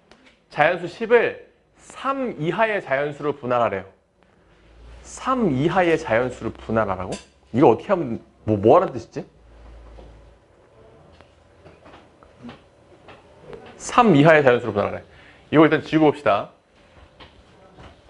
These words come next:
그럼 쉽게 말하면 이거예요. 일단은 문제를 이해를 해보면 십이라는 그 열 개 지금 똑같이 생긴 구슬이 있는데 이런 거예요.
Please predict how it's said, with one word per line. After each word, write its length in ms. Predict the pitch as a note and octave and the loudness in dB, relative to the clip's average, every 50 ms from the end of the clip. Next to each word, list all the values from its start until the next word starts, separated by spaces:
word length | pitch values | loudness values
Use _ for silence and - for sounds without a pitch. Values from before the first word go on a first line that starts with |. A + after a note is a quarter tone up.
| - - - _ _ _ _ _ - - - - - - - - - - | -14 -14 -14 _ _ _ _ _ -20 -18 -16 -16 -16 -18 -20 -20 -20 -4
그럼 140 | - C#3 C3 | -4 -4 -4
쉽게 180 | - - - | 0 4 6
말하면 220 | G#3+ F3+ E3 C3+ A#2+ | 6 6 6 4 4
이거예요. 280 | C#3 F3 D#3+ C3+ A#2 | 4 6 6 6 4
일단은 340 | G#2 C3 C#3+ G#3 G3 F3 C3 | 2 0 0 0 0 0 0
문제를 280 | B2+ E3+ F3+ G#3+ G#3 - | 0 2 2 2 2 2
이해를 160 | D3 D3 D3+ | 2 0 2
해보면 400 | D#3 D3 C#3 D#3+ F3 D3 A2 - - _ _ | 0 0 0 -2 -4 -4 -4 -6 -16 _ _
십이라는 800 | - - - B3 C#4 C#4+ C#4 C4+ A#3+ G#3 E3+ - - - - - | -16 -10 -6 -2 2 4 4 4 4 2 0 -6 -10 -20 -20 2
그 180 | - F#3+ E3 | 4 6 6
열 200 | C#3 D3 F3 E3+ | 6 4 2 2
개 180 | - B3 B3 A3+ | 2 2 2 2
지금 360 | - - F#3+ G3 G3 F3+ D3 - - - - - - - - - - - - _ _ | 2 -2 -4 -4 -4 -4 -6 -12 -18 -20 -20 -20 -20 -20 -20 -20 -20 -20 -20 _ _
똑같이 300 | - A#3 A#3+ B3+ C4 C4 | -2 0 2 2 0 0
생긴 240 | C4+ C4 A#3 A3 G#3 | 0 -2 0 0 -2
구슬이 400 | - - E3+ E3+ A#3 A#3+ A3+ A3 | -2 -2 -4 -2 0 -2 2 0
있는데 640 | G3 E3+ D#3 C#3+ C#3+ C#3+ F3 F3+ D#3 A2+ G2 - - - _ _ _ _ _ _ _ _ _ - - - - - - _ - - - - - - - - - | 0 0 0 -2 2 4 4 4 4 2 0 -4 -14 -20 _ _ _ _ _ _ _ _ _ -20 -20 -20 -20 -20 -20 _ -20 -20 -20 -20 -20 -20 -20 -20 -8
이런 300 | A2+ C3+ E3+ G#3 G#3 F#3 | -4 0 0 2 2 4
거예요. 420 | F3 D3+ C3 A2+ G#2 G2+ G#2+ A#2+ | 4 4 4 4 0 -2 -4 -4